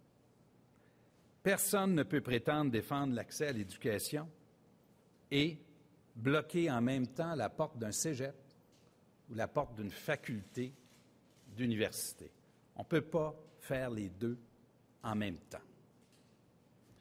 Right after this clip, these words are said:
L'éducation est une condition de liberté et d'épanouissement,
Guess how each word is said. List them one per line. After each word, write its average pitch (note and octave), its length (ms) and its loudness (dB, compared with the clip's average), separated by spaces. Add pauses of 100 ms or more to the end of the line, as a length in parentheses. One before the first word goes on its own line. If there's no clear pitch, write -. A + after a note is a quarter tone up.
(580)
L'éducation D3 840 0 (120)
est A#2+ 180 -2
une A2+ 140 4
condition D3+ 680 -2
de A2+ 140 0
liberté C#3+ 840 -2 (400)
et A2 100 -8
d'épanouissement, C#3+ 1080 -2